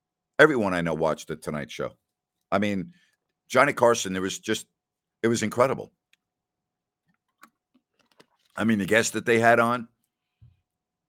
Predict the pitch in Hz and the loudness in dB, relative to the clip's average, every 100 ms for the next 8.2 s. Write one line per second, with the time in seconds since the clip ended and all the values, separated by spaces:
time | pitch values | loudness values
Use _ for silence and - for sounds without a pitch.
0 | _ _ _ _ _ 95 92 87 - - | _ _ _ _ _ -6 -6 -6 -14 -10
1 | 92 87 90 80 - 104 107 123 123 117 | -12 -8 -10 -8 -6 -2 0 0 -2 -4
2 | 113 95 107 113 110 107 107 107 92 110 | -4 -2 -2 -2 -2 0 0 0 0 0
3 | 110 92 87 - 107 98 - 107 107 107 | 0 -2 -4 -6 -6 -6 -4 -2 -2 -6
4 | - - _ _ _ _ _ _ _ _ | -10 -18 _ _ _ _ _ _ _ _
5 | - - 113 110 110 101 - _ _ _ | -4 -2 2 2 0 -2 -12 _ _ _
6 | _ _ _ _ _ _ 95 110 - 113 | _ _ _ _ _ _ 0 0 0 -2
7 | 104 90 104 - 104 - 110 104 98 101 | 0 0 0 -4 -8 -2 -2 0 0 0
8 | 95 85 | -4 -8